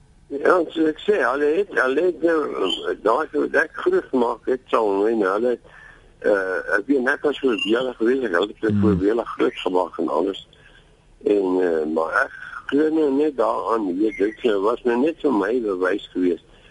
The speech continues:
Speaker 1: dat die gene van 'n mens kom tog een of ander tyd uit.
Speaker 2: Maar jy sê met ander woorde, as in jou eie kinders was, sou hulle nie dit gedoen het nie?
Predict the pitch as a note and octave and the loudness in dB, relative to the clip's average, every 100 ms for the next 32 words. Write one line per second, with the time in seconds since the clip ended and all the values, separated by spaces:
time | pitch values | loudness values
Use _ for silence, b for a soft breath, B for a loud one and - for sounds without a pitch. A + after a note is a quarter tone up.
0 | b b - G#2 A2+ A2+ - E3 G3 F3+ | b b -4 -2 0 -4 -2 0 2 0
1 | - G#2+ F#2 F2+ F#2 G#2 E2 - - - | -2 -2 0 0 2 0 -2 -6 -6 0
2 | A2 G2 - C#3 - A#2 A#2 G2 D#2+ F#2 | 0 0 0 -2 -2 0 0 -2 -2 -2
3 | E2+ - D2+ - - A2 C#3 C3+ D#3+ D#3+ | 0 -2 -4 -2 2 6 6 6 6 6
4 | C#3 C#3+ C#3 C3+ B2+ A#2+ A2+ A2 C3 D#3 | 6 6 8 8 8 6 6 6 6 4
5 | C#3+ C3+ C3 G#2+ A#2+ - A#2+ A#2 A2+ B2+ | 4 4 4 6 4 6 4 6 6 6
6 | A2+ G#2 G#2 F2 C#2+ - | 4 4 2 0 -4 -8